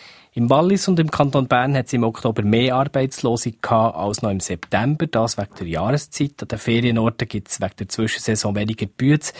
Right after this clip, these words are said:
Viele Baustellen tügen zu, weil es kälter wird, schreiben die Arbeitsämter. Im Wallis liegt die Arbeitslosenquote neu bei drei Komma sechs Prozent, im Kanton Bern bei zwei Komma drei Prozent.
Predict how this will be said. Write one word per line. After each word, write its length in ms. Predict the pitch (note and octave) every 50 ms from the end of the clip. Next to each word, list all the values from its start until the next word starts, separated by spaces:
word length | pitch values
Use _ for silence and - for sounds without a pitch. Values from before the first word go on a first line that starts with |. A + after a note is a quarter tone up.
| - - - - - -
Viele 260 | - - A#2 A#2+ A#2
Baustellen 600 | A2 G#2+ G#2 A2 A2 - - A2 G#2 G#2 G#2+ G#2+ -
tügen 320 | - G2 F#2 - A2 G#2+
zu, 280 | - - - A2 G2+ G2
weil 120 | G2 G2+
es 120 | A2+ -
kälter 440 | - - - D#2+ E2 - - F#2+ E2
wird, 240 | F#2 F#2 E2 - -
schreiben 380 | - - - F#2+ E2+ - - - _
die 60 | E2+
Arbeitsämter. 800 | D#2+ D2 D2+ - F#2 E2 D#2+ - - G#2+ F2+ E2+ E2 - - F2 - - - - - - - - - _ _
Im 160 | - G#2 F#2+
Wallis 360 | A2+ A#2 C#3 D#3 F3 E3 -
liegt 200 | - C#3+ A#2 -
die 40 | C#3+
Arbeitslosenquote 960 | C3+ C3+ - C#3+ C#3 - - C#3+ C3 B2 C#3 - - - A#2+ A2+ A2+ - B2
neu 220 | A2+ A2 A2 A2
bei 80 | A2 G#2+
drei 160 | G2 G2+ G#2
Komma 260 | G2+ - - E2+ D2+
sechs 320 | D#2 - G2+ A2 - - -
Prozent, 580 | - G#2 F#2+ - - - A#2 B2 D3 D3+ - - - - - -
im 140 | - - D3
Kanton 460 | D3 - - C3+ C3+ C3+ C#3+ C#3 C3
Bern 300 | - A2 G2+ G2+ G#2+ G#2+
bei 100 | - C#3
zwei 320 | C3 - - - G#2+ G2 G2
Komma 320 | F#2+ - - - F2 C3+
drei 240 | C3+ - - G2+ F#2
Prozent. 560 | E2 - - - E2+ - - - - - -